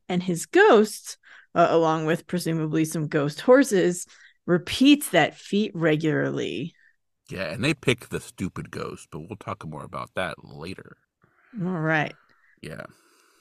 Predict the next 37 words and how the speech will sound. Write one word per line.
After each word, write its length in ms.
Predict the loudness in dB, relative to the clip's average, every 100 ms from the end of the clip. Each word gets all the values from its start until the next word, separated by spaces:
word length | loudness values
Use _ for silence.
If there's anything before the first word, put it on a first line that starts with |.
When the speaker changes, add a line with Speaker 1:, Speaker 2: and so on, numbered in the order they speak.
| _ 4
Speaker 1:
Then 180 | 6
we 100 | 8
see 140 | 8 8
Leonard 360 | 8 6 6 2
Nimoy, 420 | 2 4 6 6
and 80 | 4
he's 160 | 0
chilling 380 | 0 2 4 4
in 120 | 6 4
a 40 |
graveyard 760 | 8 10 10 8 8 8 8
because 380 | 4 0 -2 -4
where 180 | -2 0
Speaker 2:
Mm-hmm. 80 | 0
Speaker 1:
else 140 | -2
would 140 | -4 -8
you 60 |
talk 260 | -4 -4 -4
about 220 | -6 -4
ghosts? 520 | 0 2 0 -2 -14 -18 -20 -20 _
And 160 | -8 -4
he 180 | -2 0
is 140 | 0
wearing 300 | 0 0 0 -2
a 40 |
tweed 600 | -8 -6 -2 0 0 0
jacket 580 | 2 4 4 6 6 4
and 300 | -2 -2 -2 -6
a 60 |
purple 440 | -4 -2 0 0 0
cravat 680 | -2 -4 0 4 6 4 0 -6
and, 120 | -4
like, 180 | -4 -6
a, 140 | -10 -10 -12
a 100 | -12
pinkish 460 | -8 -6 -4 -6
shirt. 320 | -6 -8 -8